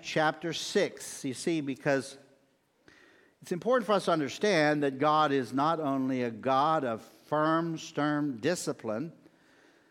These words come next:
a God of good advice, that if we choose not to accept it, we have to suffer the consequences of it. But what does the Bible say in Jeremiah chapter six, verses sixteen and nineteen?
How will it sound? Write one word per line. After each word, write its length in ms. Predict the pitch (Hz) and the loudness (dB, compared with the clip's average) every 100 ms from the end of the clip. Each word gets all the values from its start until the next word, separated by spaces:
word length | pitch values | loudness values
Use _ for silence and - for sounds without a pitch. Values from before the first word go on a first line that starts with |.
| _ - | _ -12
a 80 | 117 | -2
God 320 | 135 147 151 | 4 4 4
of 180 | 131 110 | 2 -2
good 180 | 147 147 | 0 2
advice, 600 | 127 110 131 160 190 - | 0 0 2 2 0 -2
that 180 | 139 | -4
if 80 | 120 | -4
we 80 | 131 | -8
choose 320 | - 151 139 | -4 -4 -2
not 240 | 143 143 139 | 0 0 0
to 80 | |
accept 460 | 131 - 151 147 147 | -6 -4 -2 -2 -2
it, 100 | 156 | -8
we 80 | 139 | -4
have 240 | 127 123 | -4 -4
to 80 | 127 | -8
suffer 340 | - 139 135 | -4 -4 -4
the 120 | 123 117 | -8 -8
consequences 880 | - 135 147 151 151 151 - 139 | -4 -4 -4 -8 -4 -4 -6 -6
of 160 | 147 156 | -4 -4
it. 200 | 233 - _ _ _ _ _ _ _ - | -8 -12 _ _ _ _ _ _ _ -2
But 460 | 123 156 202 - | 2 4 2 -2
what 140 | 143 143 | -2 -2
does 160 | 165 | -2
the 100 | 151 | -2
Bible 340 | 151 151 156 156 | 2 2 2 -2
say 360 | - 143 147 | -2 0 2
in 120 | 143 120 | 0 -2
Jeremiah 720 | 120 131 135 127 123 127 127 | -2 0 0 0 0 -2 -4
chapter 460 | - 120 120 123 | -6 -6 -6 -10
six, 440 | 110 - 143 - - | -10 -4 -4 -6 -10
verses 380 | 117 110 - 107 | -6 -6 -6 -10
sixteen 540 | - 117 - - 117 | -8 -8 -8 -6 -6
and 120 | 117 | -4
nineteen? 760 | 113 113 110 - 117 104 98 | -6 -6 -8 -8 -8 -8 -10